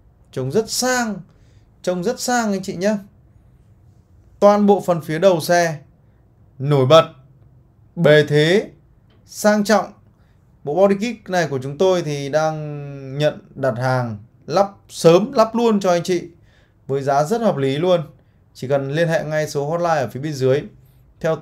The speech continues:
từng vùng miền, đội ngũ tư vấn xe của chúng tôi sẽ báo giá cho anh chị cũng như là hỗ trợ lắp đặt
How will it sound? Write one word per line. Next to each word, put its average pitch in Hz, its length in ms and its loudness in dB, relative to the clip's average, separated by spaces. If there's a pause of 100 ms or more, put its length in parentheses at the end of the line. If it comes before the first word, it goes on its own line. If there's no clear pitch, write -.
từng 139 200 -2
vùng 135 160 -4
miền, 139 240 4 (520)
đội 135 140 -2
ngũ 160 140 -6
tư 170 160 -4
vấn 135 200 -2
xe 151 240 -2
của 131 40 -4
chúng 123 120 -8
tôi 143 180 -2
sẽ - 160 -12
báo 127 240 -2
giá 127 220 -4
cho 143 120 -8
anh 143 80 -6
chị 135 260 -12
cũng 147 120 -14
như 151 140 -8
là 120 180 -8 (440)
hỗ - 100 -6
trợ 185 200 -2
lắp 165 140 -2
đặt 165 140 0